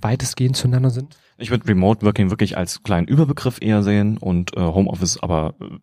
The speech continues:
Speaker 2: ist wahrscheinlich eher verständlicher und eher gebräuchlicher, einfach in der Art und Weise zu arbeiten.
Speaker 1: Okay, also je nachdem, wie man's macht, Remote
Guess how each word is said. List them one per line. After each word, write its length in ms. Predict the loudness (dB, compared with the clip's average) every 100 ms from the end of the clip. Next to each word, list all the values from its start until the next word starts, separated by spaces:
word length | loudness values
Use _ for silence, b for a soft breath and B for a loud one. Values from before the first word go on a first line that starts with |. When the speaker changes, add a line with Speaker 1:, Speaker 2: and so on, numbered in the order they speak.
| -4
Speaker 2:
ist 240 | -4 -4
wahrscheinlich 460 | -4 -2 2 0 2
eher 180 | 2 2
verständlicher 640 | 0 -2 0 0 0 0
und 300 | -2 -4 -8 _
eher 140 | -2 -2
gebräuchlicher, 720 | -2 0 0 2 0 0 0
einfach 320 | -2 -6 -10 B B B B B 0
in 140 | 2
der 240 | 2 0 -2
Art 180 | -4 0
und 60 |
Weise 200 | 0 0
zu 140 | -4 -2
arbeiten. 360 | -2 -4 -8 -16 _ _ _ _ _ -20 B B B B _ -20 -20 _ -6
Speaker 1:
Okay, 200 | 0 2
also 140 | 2
je 300 | 0 -2 2
nachdem, 560 | 4 4 2 0 0 -4 -10
wie 160 | -6 -2
man's 280 | 0 0
macht, 320 | -2 -2 -4 -4
Remote 380 | 0 0 0